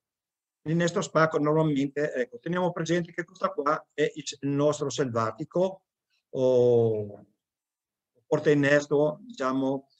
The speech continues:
M M centoudici, no? Allora, cosa faccio io? La piantina normalmente si fa su piantine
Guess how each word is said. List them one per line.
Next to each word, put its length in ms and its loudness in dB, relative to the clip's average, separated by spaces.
M 60 -4
M 260 0
centoudici, 880 -4
no? 260 -20
Allora, 260 -2
cosa 200 0
faccio 320 -14
io? 320 -18
La 120 -6
piantina 440 -2
normalmente 600 0
si 120 -14
fa 140 -2
su 140 -8
piantine 640 -6